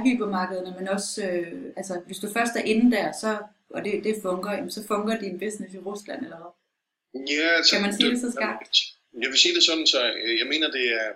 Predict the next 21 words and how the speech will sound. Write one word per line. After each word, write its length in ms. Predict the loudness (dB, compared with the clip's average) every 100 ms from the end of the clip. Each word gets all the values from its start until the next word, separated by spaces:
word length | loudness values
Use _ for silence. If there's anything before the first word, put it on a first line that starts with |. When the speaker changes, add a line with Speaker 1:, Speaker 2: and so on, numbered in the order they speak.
| -12 0
Speaker 2:
syvoghalvfjerds 640 | 2 4 2 -4 -4 -4 -4
procent 420 | 4 4 4 0
af, 280 | 0 0 0
af, 160 | 0 0 -2
af 60 | -8 -10
den 120 | -8
moderne 480 | -2 2 2 2 0 -2 -2
detailhandel. 680 | 2 2 0 -4 -4 -4 -6 -4
Øh, 200 | 0 2
når 100 | 2
jeg 100 | 4 4
siger 160 | 4
moderne 340 | 0 0 0 -2
detailhandel, 600 | -4 -2 -2 -2 -4 -2
så 80 | -4
er 60 |
det 100 | -4
fordi, 260 | -4 -2 -2
at 140 | -4
i 120 | -6 -4
Rusland 340 | -4 -2 -2